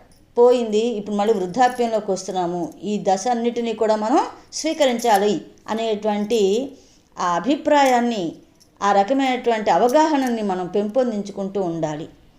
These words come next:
అదేవిధంగా నోట్లో పళ్ళు ఊడిపోతాయి అంటే వాటి యొక్క శక్తి అనేటువంటి క్షీణించింది, అది కూడా ఒక, ఆ, సూచన. ఇంకోటి ఏంటంటే కాళ్ళల్లో పటుత్వం తగ్గిపోయి నడక అనేటువంటిది,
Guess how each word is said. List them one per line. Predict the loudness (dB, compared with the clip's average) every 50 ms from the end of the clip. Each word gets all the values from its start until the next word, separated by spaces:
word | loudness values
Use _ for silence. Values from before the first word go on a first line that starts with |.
| _ _ _ _ -20 -20 _ _ 0
అదేవిధంగా | 2 4 4 4 4 2 2 2 4 4 4 4
నోట్లో | 4 4 4 2 2 2 2 2
పళ్ళు | 2 2 4 4 6 6 4 4
ఊడిపోతాయి | 4 2 0 2 2 2 2 4 4 4 2 2 2 -4 -10 -10 -14 -20 -20 _ _ _ _ _ _ _ _ _ _ _ _ _ _ _
అంటే | -2 2 2 4
వాటి | 6 6 4 4 2 -2
యొక్క | -2 -2 -2 2 2 0
శక్తి | 4 4 2 2 4 2 4
అనేటువంటి | 6 6 4 4 4 2 0 0 0 -4 -6
క్షీణించింది, | -4 -2 0 2 2 2 0 0 -2 -4 -4 -4 -4 -4
అది | -2 -2 0 0 0
కూడా | 0 2 4 6 6
ఒక, | 4 4 2 4 4 4 4 2 0 -6 -16 -20 -12 -4 -2
ఆ, | -2
సూచన. | 0 0 -2 -2 -2 -2 -6 -6 -6 -10 -16 -20 _ _ _ _ _ _ _ _ _ _ _ 0
ఇంకోటి | 2 2 2 4 6 4 4 4 4 0
ఏంటంటే | 0 0 2 2 0 0 0 0 0 0
కాళ్ళల్లో | 0 2 2 2 4 4 4 4 4 4 4 4
పటుత్వం | 4 4 2 2 2 -2 -4 -2 0 0 0
తగ్గిపోయి | 0 0 -2 0 -2 -6 -2 0 0 0 2 2 2 2 2 2 -2 -8 -18 -20 -20 -20 _ _ _ _ _ _ _ _ _ _ _ _ _ _ -6
నడక | 0 2 2 4 4 4 4 4
అనేటువంటిది, | 4 4 4 4 2 0 0 2 2 0 0 0 -4 -6 -8 -8